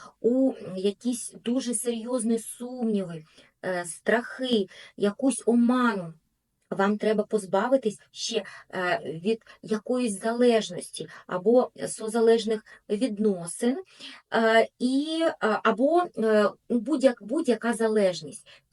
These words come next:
Це про залежність, м, може, алкогольну, наркотичну, е, психологічну залежність від кого. Або це ще про самообман. Самообман, страхи,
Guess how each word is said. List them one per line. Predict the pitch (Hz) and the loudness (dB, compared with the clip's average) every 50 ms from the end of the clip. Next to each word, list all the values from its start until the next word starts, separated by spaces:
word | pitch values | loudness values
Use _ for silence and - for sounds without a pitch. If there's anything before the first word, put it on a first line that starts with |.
| _ | _
Це | _ - 262 233 | _ -2 -2 -2
про | 226 - 214 233 269 | 0 0 0 0 2
залежність, | 233 285 339 359 349 277 247 220 208 196 190 190 202 208 220 233 277 370 381 - - - - - - - 269 - - - | 4 4 4 4 4 6 6 6 6 6 4 2 0 -2 -2 -2 -2 -4 -6 -10 -16 -20 -20 -20 -20 -20 -20 -18 -8 -6
м, | 214 220 208 196 196 190 | -4 -2 -2 -2 -2 -2
може, | 196 214 220 214 233 - - | -2 -2 0 -2 -4 0 2
алкогольну, | 220 240 240 - 262 269 240 208 208 226 233 233 226 220 220 214 220 214 | 0 0 2 2 0 0 0 0 -2 4 6 6 8 6 6 2 2 2
наркотичну, | 214 208 226 269 - - 294 285 - _ _ 247 240 226 220 - - - 214 220 220 226 226 - - - - - _ | 2 0 -2 -4 -2 -4 -4 -4 -4 _ _ 0 0 0 0 -4 -10 -6 0 2 2 2 0 -2 -10 -20 -20 -18 _
е, | - 185 185 | -10 -10 -10
психологічну | - - - 247 254 - - 254 269 269 294 277 240 233 262 254 247 240 - - 233 226 226 226 202 - | -10 -12 -10 -10 -10 -8 -6 -4 -2 0 0 -2 0 0 2 2 2 0 -2 -6 -4 -4 -4 -4 -4 -4
залежність | 214 196 226 226 220 214 214 202 196 208 208 - - | -2 0 2 2 4 4 4 2 2 -2 -4 -4 -6
від | 214 226 - | -8 -8 -8
кого. | _ - 190 202 202 202 190 - - - - - - - - _ | _ -6 -4 -2 -2 -2 -4 -8 -10 -14 -18 -16 -16 -18 -10 _
Або | - 196 208 202 196 196 226 233 247 285 330 381 - | -2 -2 -2 -2 -2 -2 -2 0 2 2 2 2 0
це | - - - - 240 240 277 302 | -4 -10 -4 -2 0 2 2 0
ще | - - - - - 240 240 240 - | 0 -4 -4 -2 0 0 0 0 -2
про | - 208 214 226 269 285 285 285 - - _ | -6 -4 -2 0 0 0 -2 -4 -6 -14 _
самообман. | - - - - - 220 226 254 269 254 240 247 254 247 - - - 214 226 220 190 208 220 226 226 233 214 185 156 151 151 - _ _ _ _ _ _ _ _ _ _ _ _ _ _ _ _ _ _ _ _ _ _ _ _ _ _ _ _ _ _ _ - - | -8 -6 -6 -2 -2 0 0 0 0 0 2 2 0 0 -2 -2 0 0 0 0 -2 -4 -4 -2 -2 -2 -2 -4 -6 -8 -14 -16 _ _ _ _ _ _ _ _ _ _ _ _ _ _ _ _ _ _ _ _ _ _ _ _ _ _ _ _ _ _ _ -12 -6
Самообман, | 247 254 262 277 285 - 277 247 214 220 208 202 185 170 170 165 - _ | -4 -2 -2 -4 -2 -2 -2 -2 0 0 -2 -2 -4 -8 -14 -16 -18 _
страхи, | - - - - _ 220 240 262 269 - - - - 214 196 185 180 | -16 -16 -16 -8 _ -4 -4 -2 -4 -8 -12 -8 -4 -4 -4 -4 -6